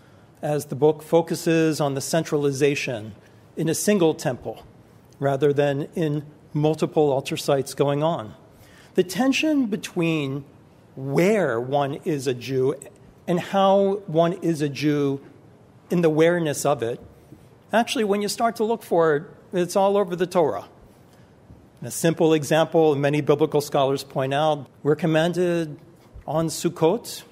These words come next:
to live in our Sukkot for the full duration of the holiday, out with our harvest, protecting it, and connecting to God through staying out in the fields, as we are also commanded to go to the temple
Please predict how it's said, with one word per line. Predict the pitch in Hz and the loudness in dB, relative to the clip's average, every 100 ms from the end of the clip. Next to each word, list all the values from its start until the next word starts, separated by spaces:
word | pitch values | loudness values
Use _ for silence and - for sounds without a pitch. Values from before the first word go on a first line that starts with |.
| - | -18
to | - 175 170 170 170 170 - - - - _ _ - - | -6 0 2 2 2 -2 -10 -20 -20 -20 _ _ -20 -8
live | 147 185 214 202 233 | 2 4 4 0 -2
in | 190 170 | -2 0
our | 170 | 0
Sukkot | 156 175 - 165 185 | -2 -6 2 2 2
for | 185 156 | 0 -2
the | 139 | -2
full | 135 165 151 151 143 135 139 - - | -2 2 4 4 2 -2 -8 -20 -10
duration | - 151 147 156 - 147 | -2 2 2 2 -2 -2
of | |
the | 127 | -2
holiday, | - 165 170 180 196 202 196 202 - | -2 -2 0 0 0 0 -4 -10 -4
out | 139 143 160 | -2 -2 0
with | 151 147 | 0 2
our | 131 | 0
harvest, | - 175 175 190 - - | 2 0 2 -2 -2 -8
protecting | - - 156 - 180 | -6 0 0 0 -2
it, | 202 - - | -2 -4 -8
and | 139 | -6
connecting | - 151 151 165 151 156 | -2 0 0 -2 -2 -4
to | 156 147 | -6 -2
God | 139 143 143 135 | 2 2 2 -2
through | 131 156 151 147 151 | -8 -2 0 0 -4
staying | - - 175 180 170 160 | -8 -2 0 0 0 -2
out | 156 147 147 | 0 -2 -2
in | 156 | -6
the | 139 | -6
fields, | 156 143 175 208 - - - - - - - - | -2 2 2 -2 -10 -16 -20 -20 -20 -20 -12 0
as | 160 170 151 | 2 2 2
we | 175 | 2
are | 170 - | 2 2
also | 180 180 196 | -2 0 -2
commanded | 175 175 160 165 156 156 | -2 -2 0 0 -2 -4
to | 147 | 2
go | 147 | 2
to | 151 151 | 2 -4
the | 139 | -8
temple | - 151 151 | -2 -2 0